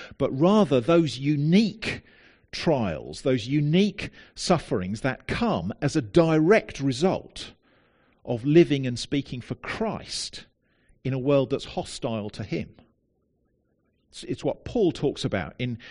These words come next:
in, uh, two Timothy three twelve, if you remember, when he says, "Everyone who wants to live, uh, a godly life in Christ Jesus will be persecuted."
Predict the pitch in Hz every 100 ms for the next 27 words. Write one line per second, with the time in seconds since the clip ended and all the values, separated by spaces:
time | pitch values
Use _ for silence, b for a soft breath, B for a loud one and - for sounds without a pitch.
0 | B B 135 123 120 - 143 160 135 -
1 | 127 - 151 139 123 - 190 147 113 95
2 | 95 110 104 101 92 95 117 120 - 123
3 | - B B 160 165 156 156 135 139 131
4 | 143 131 127 131 - - 123 123 131 117
5 | - - B B 113 113 107 - 143 127
6 | 120 113 123 120 - 107 107 123 113 -
7 | 131 131 - 78 - 110 139 135 131 -
8 | 160 - - - - - -